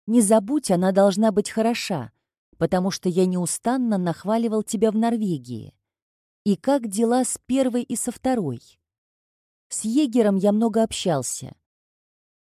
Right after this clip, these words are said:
Он от нее избавился, но все равно постоянно о ней говорил. Напиши мне и скрась мое одиночество, а лучше сам приезжай сюда. Твой преданный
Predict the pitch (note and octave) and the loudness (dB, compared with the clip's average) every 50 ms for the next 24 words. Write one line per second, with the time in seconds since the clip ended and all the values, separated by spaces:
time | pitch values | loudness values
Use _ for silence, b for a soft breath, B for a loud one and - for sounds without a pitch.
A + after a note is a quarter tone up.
0 | _ _ - - B3+ D4 C#4 B3 - A#3 - - A#3 A#3+ A#3 B3+ C4 B3+ G#3+ G3+ | _ _ -2 0 0 0 0 0 -4 -4 -2 0 0 2 2 2 2 0 0 0
1 | F#3+ G3+ E3+ C#3+ B2 B2 A2+ - - - A#2 A2 A2+ - _ _ _ _ - D#3 | 2 2 2 2 0 -2 -6 -8 -10 -10 -12 -14 -16 -20 _ _ _ _ -4 -2
2 | F3 F3 D3 - - F#3 E3+ D#3+ D#3+ E3+ F#3 A#3+ A#3+ - G3+ - - - E3 D#3+ | 0 0 0 -2 0 2 2 4 4 4 2 2 0 0 -2 -4 -2 -2 -2 0
3 | D3+ F3+ A3 A#3+ A#3+ B3 B3 A#3+ B3 B3+ G#3 A3+ A#3+ C4 C4 B3+ A3+ E3+ C#3 A2+ | 0 0 0 0 0 0 0 0 -2 -2 -2 -2 0 0 0 0 -2 -4 -4 -8
4 | G#2+ _ _ _ _ _ _ _ _ _ _ _ - D3 E3+ F3+ F3 - F#3 F#3+ | -10 _ _ _ _ _ _ _ _ _ _ _ -4 0 0 0 0 0 -4 -6
5 | F3 - - - C4 C#4+ D4+ C4+ A3 F#3 E3 D#3 D3 - - - G3+ A#3 B3+ A#3+ | -6 -6 -6 -6 -4 -2 -2 0 0 0 0 0 -2 -2 -4 -2 0 0 0 0
6 | - - A3+ A3+ A#3 A#3 A#3 A3+ G3+ A#3+ B3+ A3+ G3+ E3 C#3+ - - C#3 - - | 0 0 0 2 2 2 0 0 0 -2 -2 -2 -2 -4 -4 -6 -8 -10 -12 -12
7 | - - B2 A2+ A2 - _ _ _ _ _ _ _ _ - F#3 G#3 B3 C#4+ - | -12 -14 -14 -14 -14 -18 _ _ _ _ _ _ _ _ -2 0 0 0 0 -2
8 | - - C4 - - - G#3+ E3+ D3 B2+ - - C#3+ C#3 A#2+ C#3+ D3 C#3 B2 - | -4 -6 -6 -6 -2 0 0 0 0 -2 -4 -6 -4 -4 -4 -4 -4 -4 -4 -4
9 | - D#3 C#3+ C#3+ C3+ B2+ A2+ A2+ - _ _ _ _ _ _ _ _ _ _ _ | -8 -8 -6 -6 -8 -8 -10 -14 -20 _ _ _ _ _ _ _ _ _ _ _
10 | _ _ - F3+ F3+ F#3+ E3+ - - F#3+ A3+ C4+ G3 G3+ G#3 E3+ D3+ C#3 B2+ A2+ | _ _ -2 4 4 4 4 4 0 0 0 0 0 0 -2 -2 -2 -2 -4 -8
11 | _ | _